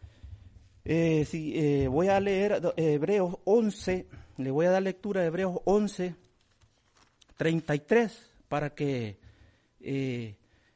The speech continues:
eh, entendamos un poquito el contexto, porque lo que habla el, el capítulo doce lo va, lo habla bajo el contexto del capítulo once, que es los héroes de la fe. Dice así, eh, once, treinta y tres:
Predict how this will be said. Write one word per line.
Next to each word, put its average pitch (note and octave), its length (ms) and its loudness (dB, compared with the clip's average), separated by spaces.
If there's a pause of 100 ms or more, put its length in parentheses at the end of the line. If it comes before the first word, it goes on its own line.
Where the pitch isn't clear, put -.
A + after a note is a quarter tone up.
(240)
eh, B2+ 540 -6
entendamos D#3+ 500 4
un A3 120 4
poquito - 340 12
el G3+ 120 2
contexto, D3+ 760 -2
porque D3 240 -6
lo D3 180 -2
que C#3 120 -4
habla F#3 320 2
el, F#3 120 -4
el D#3+ 140 -4
capítulo F3 540 -4
doce G3+ 460 -6 (300)
lo C3+ 200 -6
va, E3 260 0
lo D3+ 220 2
habla F3+ 260 4
bajo E3 240 2
el D3 80 -2
contexto E3 680 -2
del D3 280 -6
capítulo D#3 680 -2
once, A3 460 4 (340)
que C3+ 280 -2
es E3+ 180 -8
los B2 200 -8
héroes C#3+ 240 -2
de B2+ 100 -4
la A#2 100 -6
fe. F3+ 200 -4 (420)
Dice D#3 240 -2
así, F#3+ 300 -8 (920)
eh, C3 560 -4
once, F#3 320 0
treinta D#3+ 280 -6
y C#3 60 -4
tres: F#3 400 -4